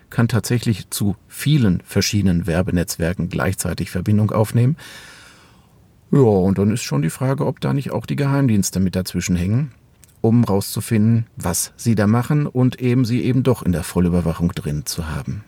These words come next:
Das ist jedenfalls ein riesengroßes Fragezeichen, was diese Werbenetzwerke mit all den Daten, die sie da sammeln, dann jetzt machen. Freifunk bedeutet auch frei,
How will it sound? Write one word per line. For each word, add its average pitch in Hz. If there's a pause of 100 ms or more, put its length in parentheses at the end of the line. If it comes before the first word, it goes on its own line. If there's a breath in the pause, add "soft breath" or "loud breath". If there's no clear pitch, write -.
(440)
Das 110
ist 107
jedenfalls 113
ein 110
riesengroßes 107
Fragezeichen, - (600 loud breath)
was 92
diese 90
Werbenetzwerke 92
mit 98
all 90
den 98
Daten, 92
die 98
sie 98
da 98
sammeln, 107
dann 117
jetzt 120
machen. 147 (840 loud breath)
Freifunk 113
bedeutet 107
auch -
frei, 101